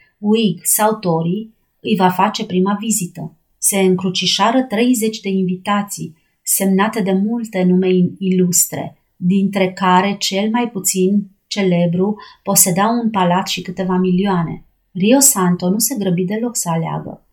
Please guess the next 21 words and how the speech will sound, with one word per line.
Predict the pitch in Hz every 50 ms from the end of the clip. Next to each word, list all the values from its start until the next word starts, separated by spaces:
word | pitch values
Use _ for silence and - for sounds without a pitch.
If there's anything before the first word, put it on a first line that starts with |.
| _ _ _
Se | - - 214 214
lăsă | 214 220 214 277 285
mult | 277 277 269 262
timp | - 190 185 180 180
așteptat. | 165 165 - - 165 160 - - - - - - _ _ _ _ _ _ _ _ _
Apoi, | - - 262 262 - 185 180 180 185 185 -
într-o | 247 262 262 294 269
seară, | - - - 190 175 170 170 170 170 165
după | 175 - 175 170
prima | 170 185 220 247 269 269
sa | 254 - - 208
excursie | 196 185 - - - - 190 190 180 - 180 165 165
la | 165 170 175
Richmond, | 208 220 220 - 208 190 170 170 175 202 208 - _ _ _ _
acceptă | - 277 285 - - 247 - - 262 277
să | - - 254 254
fie | - 233 226 220
condus | 226 196 185 180 170 175 196 190 - -
la | 185 165 160 160
Derby | 160 165 190 208 196 214 220 180
House. | 165 165 156 156 - 175 170 - -